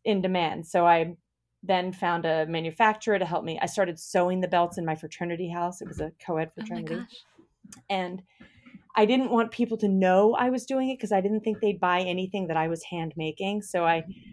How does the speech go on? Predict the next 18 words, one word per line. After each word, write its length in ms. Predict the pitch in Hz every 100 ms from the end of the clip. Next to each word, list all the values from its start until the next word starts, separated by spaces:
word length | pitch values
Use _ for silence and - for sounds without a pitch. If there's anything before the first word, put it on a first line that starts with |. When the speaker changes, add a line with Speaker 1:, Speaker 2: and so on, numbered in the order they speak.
| -
Speaker 1:
my 120 | 185
dad 320 | 175 185 180
gave 140 | 185 170
me 100 | 170
labels 400 | 170 170 170 165
from 160 | 165 160
one 120 | 160
of 60 | 151
his 260 | - 185
businesses 500 | 170 160 160 147 156
when 140 | 165 160
he 80 |
was 120 | 160 156
at 140 | -
Princeton. 560 | - 170 - 143 151 - -
Um, 280 | 160 147 156
he 180 | - 208
sold 460 | 190 - 165 160